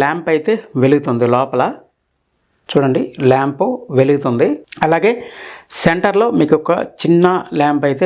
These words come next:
వెలుగుతుంది. ఇది వైఫై పేరింగ్ కోసం. అన్ని బల్బులు ఆఫ్లో ఉన్నాయి. ఇప్పుడు ఆన్ చేద్దాం. ఈ పైన ప్రెస్ చేస్తున్నాను. చూడండి, ఆ చివరి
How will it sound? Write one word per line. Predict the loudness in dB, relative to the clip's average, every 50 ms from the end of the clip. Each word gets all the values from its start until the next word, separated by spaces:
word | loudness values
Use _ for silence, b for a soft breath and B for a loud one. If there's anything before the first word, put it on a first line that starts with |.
| 2 2
వెలుగుతుంది. | 2 2 2 2 2 2 2 4 2 2 0 -4 -2 0 2
ఇది | 2 4 4 4 2 2 2 0
వైఫై | 0 0 0 -2 -2 0 -2 0 2 2
పేరింగ్ | 4 4 4 2 0 0
కోసం. | -2 -2 0 0 0 0 0 0 0
అన్ని | 0 2 2 0 0 -2 0 0 0
బల్బులు | 2 2 2 2 2 2 2 2
ఆఫ్లో | 0 0 0 0 0 0 0
ఉన్నాయి. | 0 0 0 -2 -2 -4
ఇప్పుడు | -2 -2 0 0
ఆన్ | 0 0 0
చేద్దాం. | 0 0 0 -2 -4 -4 -6 -8 -8 -8
ఈ | -6 -4 -2
పైన | -2 0 0 -2 -2
ప్రెస్ | -2 -2 -2 -2 -6 -4 -2
చేస్తున్నాను. | -2 -2 -2 -2 -2 0 2 2 2 0 -2 -6 -12 -20 _ _ _ _ _ _ _ _ _ _ _ _ _ _ 0
చూడండి, | 0 2 2 2 0 0 -2 -4 -4 -2 0
ఆ | 0 -2 -2 0
చివరి | 0 2 2 2 2